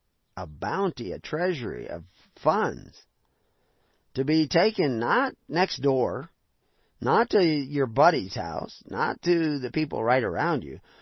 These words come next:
but to people way off. But not just any people way off. Other Christians.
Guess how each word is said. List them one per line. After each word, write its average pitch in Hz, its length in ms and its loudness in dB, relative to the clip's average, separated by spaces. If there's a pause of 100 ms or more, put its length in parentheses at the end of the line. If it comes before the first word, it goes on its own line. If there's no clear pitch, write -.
(240)
but 196 180 6
to 233 140 6
people 208 640 4
way 233 240 10
off. 269 440 4 (960)
But 214 140 4
not 330 180 6
just 330 220 6
any 339 240 10
people 151 360 4
way 101 220 -2
off. - 320 -14 (880)
Other 143 580 6
Christians. 151 1040 0